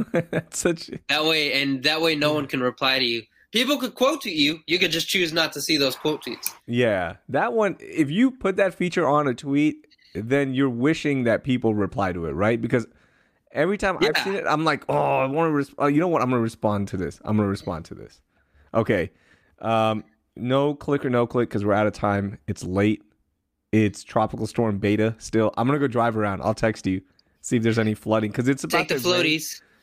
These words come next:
Speaker 1: Yo, it's about to rain even harder in my area till, like, two A M. It's
Speaker 2: Oh,
Speaker 1: all
Speaker 2: goodness.
Speaker 1: orange and red. So hopefully everything's good.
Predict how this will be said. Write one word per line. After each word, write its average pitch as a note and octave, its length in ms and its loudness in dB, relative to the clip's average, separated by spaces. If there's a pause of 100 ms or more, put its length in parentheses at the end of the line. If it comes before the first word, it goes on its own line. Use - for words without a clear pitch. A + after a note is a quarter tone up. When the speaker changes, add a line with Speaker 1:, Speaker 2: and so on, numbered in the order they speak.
Speaker 1:
Yo, C3+ 180 2
it's C3 100 -2
about D3 220 0
to D3+ 80 -2
rain C3+ 260 2
even B2+ 260 0
harder A#2+ 460 2
in G#2 100 -2
my A2 220 2
area G2+ 420 2
till, G#2+ 180 -2
like, F#2 240 -2
two C3+ 220 0
A F#2 200 0
M. F#2+ 320 -2 (340)
It's G#2+ 180 0
Speaker 2:
Oh, B2 100 -4
Speaker 1:
all A#2 240 4
Speaker 2:
goodness. A2+ 180 0
Speaker 1:
orange A2+ 280 2
and F#2+ 120 -2
red. G2 320 0 (340)
So F#2+ 420 0
hopefully A2 400 2
everything's G#2 340 -4
good. D2+ 240 -14